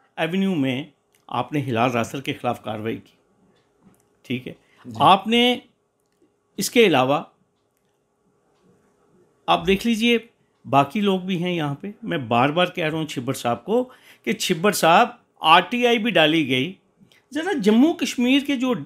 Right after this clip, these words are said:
Speaker 1: बैंक के जो डिपॉजिटर्स हैं, जो जनता है,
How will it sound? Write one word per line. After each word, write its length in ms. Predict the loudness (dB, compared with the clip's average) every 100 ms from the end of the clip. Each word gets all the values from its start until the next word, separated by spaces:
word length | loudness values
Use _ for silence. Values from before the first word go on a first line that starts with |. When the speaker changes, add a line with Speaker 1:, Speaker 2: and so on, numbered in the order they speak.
| -12
Speaker 1:
बैंक 360 | -4 0 0 0
के 120 | -4
जो 160 | -2 0
डिपॉजिटर्स 640 | 0 0 -2 -2 -6 -4
हैं, 180 | -2 -2
जो 120 | -2
जनता 420 | -2 0 2 4 4
है, 340 | 2 -2 -6